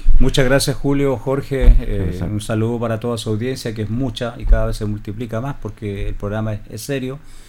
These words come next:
Speaker 1: Y para mí un agrado, un agrado estar conversando con ustedes de fútbol, que es lo más que nos apasiona y,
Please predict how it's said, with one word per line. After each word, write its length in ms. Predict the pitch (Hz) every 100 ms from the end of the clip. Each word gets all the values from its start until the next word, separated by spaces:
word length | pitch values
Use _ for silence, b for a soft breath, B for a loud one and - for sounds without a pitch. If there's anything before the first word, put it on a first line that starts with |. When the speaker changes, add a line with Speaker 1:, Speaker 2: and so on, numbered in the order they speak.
| B B
Speaker 1:
Y 120 | 117 110
para 200 | 113 117
mí 100 | 165
un 100 | 143
agrado, 320 | 143 233 120
un 100 | 117
agrado 380 | 113 127 139 131
estar 220 | - 123
conversando 400 | 123 113 123 120
con 80 | 113
ustedes 260 | - 120
de 80 | 110
fútbol, 380 | - 151 147 120
que 100 | 120
es 40 |
lo 60 | 107
más 180 | 113 110
que 80 |
nos 240 | 113 107 104
apasiona 580 | 107 - 131 143 135 117
y, 240 | 107